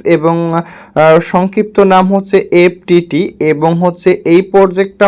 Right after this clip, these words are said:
হচ্ছে এফটিএক্স টোকেন। তো এই প্রজেক্টটার, আহ, এই প্রজেক্টটার এখানে আলোচনা করার বিষয় হচ্ছে, এখানে দেখতে পারতেছেন এটি all time high গিয়েছিল হচ্ছে পঁচাশি ডলার। তো ভিউয়ার্স, দুই হাজার একুশ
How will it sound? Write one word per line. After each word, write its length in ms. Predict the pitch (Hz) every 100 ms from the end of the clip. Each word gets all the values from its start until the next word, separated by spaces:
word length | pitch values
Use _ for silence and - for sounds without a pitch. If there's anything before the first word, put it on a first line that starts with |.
| 185
হচ্ছে 320 | 180 - 190 175 - 175
এফটিএক্স 760 | 185 190 - 180 175 170 175 - - -
টোকেন। 380 | 170 165 143 233 - _ _ _ - _ - _ -
তো 80 | 156 156 -
এই 160 | 185 220 220
প্রজেক্টটার, 800 | 226 202 220 220 - 196 196 202
আহ, 260 | - 170 170 175
এই 60 | 175
প্রজেক্টটার 600 | 202 196 208 208 208 202 196 180
এখানে 220 | 190 180 175
আলোচনা 380 | 175 175 180 175
করার 220 | 180 175 160
বিষয় 400 | 135 139 175 185
হচ্ছে, 260 | 185 180 185 170
এখানে 220 | 165 170 135
দেখতে 300 | 139 - 170
পারতেছেন 640 | 165 165 165 180 - 165 196 170
এটি 140 | 175 - 185
all 120 | 208 214
time 200 | 214 214 196
high 200 | 175 170 165
গিয়েছিল 420 | 170 175 175 160 151 202 - - - _ -
হচ্ছে 420 | 180 - - 208 202 202 -
পঁচাশি 680 | 180 185 - 175 190 - 180 156 -
ডলার। 340 | 139 131 120 120 - _ _ _ -
তো 60 | 165 175
ভিউয়ার্স, 320 | 226 190 208 165
দুই 100 | 156 165
হাজার 180 | 151 156
একুশ 300 | 156 175